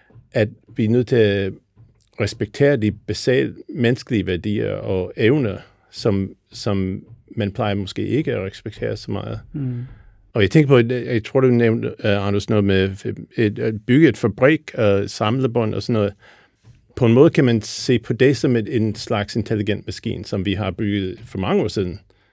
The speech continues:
Speaker 1: En fabrik er meget intelligent. Den kan godt konvertere input til output på en meget effektiv og intelligent måde. Og, og jeg tror, det var Karl Marx, der sagde, at det var, det er en slags maskine, som har mennesker som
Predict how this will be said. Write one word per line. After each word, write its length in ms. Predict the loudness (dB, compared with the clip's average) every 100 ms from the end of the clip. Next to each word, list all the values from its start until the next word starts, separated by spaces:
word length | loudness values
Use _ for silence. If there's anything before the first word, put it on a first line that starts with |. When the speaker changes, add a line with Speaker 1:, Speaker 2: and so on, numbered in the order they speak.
| -12 -8
Speaker 1:
En 80 |
fabrik 400 | -4 -2 0 2
er 60 | 2
meget 260 | 2 0 0
intelligent. 560 | 0 0 2 0 0 _ _
Den 100 | -4 -2
kan 340 | 0 -2 -2 -12 -20 -20 -20 -4
godt 260 | -2 -2
konvertere 460 | -2 -2 0 0 2
input 340 | 0 -2 -4
til 120 | -2
output 360 | -4 -4 -4 -6 -2
på 80 |
en 100 | -2
meget 280 | 0 -2 -4
effektiv 380 | -4 -4 -2 0
og 140 | 0
intelligent 460 | -2 -4 -4 -4 -6 -10 _ _ _ _ _ _
måde. 300 | -2 0 0
Og, 120 | -2 -4 -8 _ _ _ _ _ _ -8
og 100 | -6
jeg 80 | -2
tror, 120 | 2
det 120 | 2
var 60 | 2
Karl 240 | 2 2
Marx, 280 | 2 -2 -2
der 120 | -2
sagde, 380 | 2 4 4 4
at 160 | 2
det 120 | -2 -4
var, 100 | -6 -2
det 100 | 2
er 40 |
en 60 | 2
slags 300 | 2 -2 -2
maskine, 460 | -6 -4 -4 -4 -4 _ _ _ _ _
som 220 | -6 -2 0
har 100 | 2
mennesker 380 | 0 -2 -2
som 360 | -4 -2 -2 -4